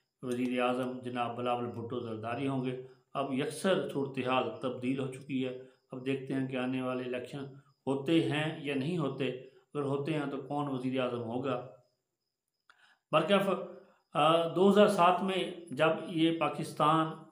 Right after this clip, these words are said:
सताईस दिसंबर, अ, की वो सर्द शाम थी जब मोहतरमा को रावलपिंडी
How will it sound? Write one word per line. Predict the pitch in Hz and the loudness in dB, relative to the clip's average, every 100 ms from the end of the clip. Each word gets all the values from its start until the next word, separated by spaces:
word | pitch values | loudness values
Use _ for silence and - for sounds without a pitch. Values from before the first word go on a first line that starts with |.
| _ | _
सताईस | - - 160 190 - - | -8 4 4 6 2 -6
दिसंबर, | 135 - 160 170 165 - - - _ _ _ _ _ _ - _ _ | -10 -2 0 4 2 0 -8 -16 _ _ _ _ _ _ -20 _ _
अ, | 139 135 139 151 - | 0 2 2 0 -4
की | 156 | -2
वो | 160 170 170 - | 0 2 0 -2
सर्द | - 170 160 | 0 0 0
शाम | - 147 165 160 | 0 2 2 0
थी | 143 135 - - _ _ - | -2 -2 -4 -16 _ _ -2
जब | 156 | -2
मोहतरमा | 160 156 170 170 165 | 0 -2 -2 0 -2
को | 151 | 0
रावलपिंडी | 143 143 143 151 151 156 | 0 0 0 -4 -2 -2